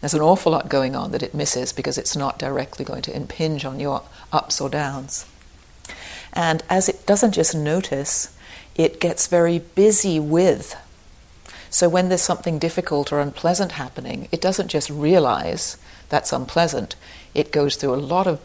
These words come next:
busy scheming to try and avoid it or get rid of it or fix it or not get there the next time and so on. And when it's encountering something that apparently is gonna make you feel better, it schemes and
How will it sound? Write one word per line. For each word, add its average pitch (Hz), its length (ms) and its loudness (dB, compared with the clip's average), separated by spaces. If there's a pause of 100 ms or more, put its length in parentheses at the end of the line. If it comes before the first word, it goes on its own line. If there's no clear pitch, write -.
busy 170 380 4
scheming 175 640 2
to - 120 -8
try 156 280 -4
and 147 80 -2
avoid 147 340 2
it 156 200 6
or 135 80 0
get 135 200 -2
rid 160 160 2
of 143 140 0
it 139 300 2
or 135 60 0
fix - 460 2
it 151 260 4
or 127 220 -4 (480)
not 156 320 2
get 156 180 4
there 151 240 4
the 143 140 -4
next 147 320 -2
time 139 500 -4
and - 100 -6
so 208 200 2
on. - 240 -4 (540)
And 160 140 0
when 170 120 6
it's - 180 0
encountering 147 540 -2
something 143 320 -4
that 135 160 -4
apparently 135 440 -2
is 135 100 2
gonna 131 160 -2
make 131 200 -6
you 135 100 -2
feel 143 220 -4
better, 147 420 2
it 131 120 0
schemes 170 640 2
and 151 180 0